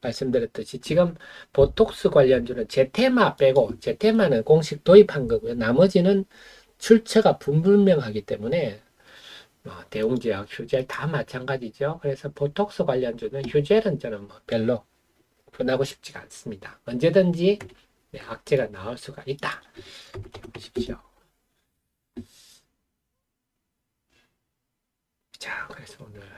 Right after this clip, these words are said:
네, 좀 종목 장세, 이제 잘 우리가 눈에 띄지 않는,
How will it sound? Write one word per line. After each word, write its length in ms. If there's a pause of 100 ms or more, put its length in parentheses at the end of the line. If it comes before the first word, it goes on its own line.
(460)
네, 80 (640)
좀 180
종목 340
장세, 720
이제 180 (240)
잘 220
우리가 240
눈에 300
띄지 300
않는, 600